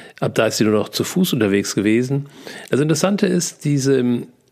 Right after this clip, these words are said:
Kombination aus Bewusstheit, äh, Bewegung braucht es,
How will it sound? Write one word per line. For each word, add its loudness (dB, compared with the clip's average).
Kombination 2
aus 0
Bewusstheit, 0
äh, -2
Bewegung -2
braucht -2
es, -2